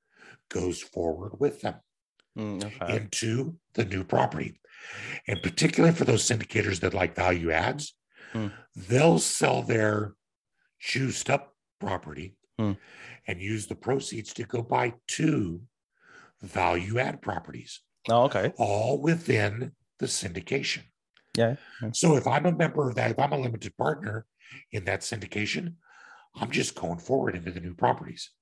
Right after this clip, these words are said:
Speaker 2: Hmm, hmm.
Speaker 1: And look at what that does. I don't have to pay tax on my distributions. I get into two new properties already with a syndicator that I know and trust and
Speaker 2: Hmm.
Speaker 1: like.
Speaker 2: Hmm.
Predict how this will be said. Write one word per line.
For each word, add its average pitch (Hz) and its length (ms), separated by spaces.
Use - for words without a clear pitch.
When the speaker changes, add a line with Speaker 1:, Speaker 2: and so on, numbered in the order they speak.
Speaker 2:
Hmm, 117 100
hmm. 98 80
Speaker 1:
And - 140
look 165 180
at 156 120
what 165 160
that 123 180
does. 131 400
I 120 120
don't 165 140
have 151 160
to - 80
pay 220 160
tax - 420
on 135 80
my - 100
distributions. 101 920
I 127 120
get 123 260
into 104 280
two 165 180
new 170 160
properties 131 500
already 110 580
with 123 140
a 110 40
syndicator 110 960
that 107 120
I 90 120
know 95 300
and 107 100
trust - 560
and 214 160
Speaker 2:
Hmm. - 60
Speaker 1:
like. 123 480
Speaker 2:
Hmm. 101 80